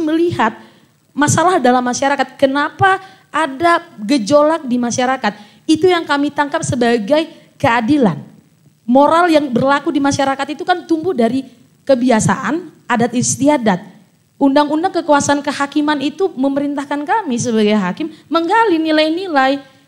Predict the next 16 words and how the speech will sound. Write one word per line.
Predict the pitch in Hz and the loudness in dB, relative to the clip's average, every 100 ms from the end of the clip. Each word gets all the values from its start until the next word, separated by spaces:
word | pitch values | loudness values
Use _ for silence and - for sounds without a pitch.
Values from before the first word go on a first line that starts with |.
| _ | _
yang | 208 240 | -2 0
berlaku | 220 190 196 349 | 0 -2 -4 -4
keadilan | 302 214 220 285 | -2 -2 -2 -4
itu | 370 | -2
dari | 185 | 0
masyarakat | 185 170 185 180 190 | 0 0 -2 -4 -4
juga. | 240 339 208 190 - - _ | -4 0 0 0 -2 -20 _
Jadi | 254 359 | 0 2
apa | 302 359 381 | 2 0 0
yang | 392 359 | -4 -2
dimaksud | 320 320 330 | -4 -6 -8
dengan | 330 330 | -10 -8
keadilan? | 330 339 294 247 - - | -4 0 0 -2 -6 -6
Sehingga | - 330 | -2 0
pertanyaan | 370 311 294 302 302 302 | 0 0 -2 -2 -4 -4
saya | 359 359 202 190 | -6 -4 -4 -4